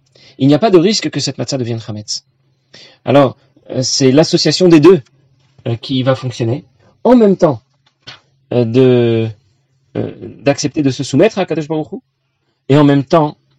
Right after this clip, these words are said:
euh, de développer notre motivation, notre amour et notre crainte de Dieu.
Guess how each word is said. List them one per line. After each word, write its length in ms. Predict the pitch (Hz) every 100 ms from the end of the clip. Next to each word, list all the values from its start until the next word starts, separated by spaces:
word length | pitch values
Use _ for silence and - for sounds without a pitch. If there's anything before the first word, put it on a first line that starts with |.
| _ _ _ _ _ _ -
euh, 80 | 117
de 140 | 117
développer 600 | 113 165 139 135 165 151
notre 240 | 139 -
motivation, 580 | 131 143 147 127 - 147
notre 220 | 135 -
amour 300 | 139 147 139
et 40 | 127
notre 220 | 123 120
crainte 200 | - 107
de 80 | 98
Dieu. 120 | 90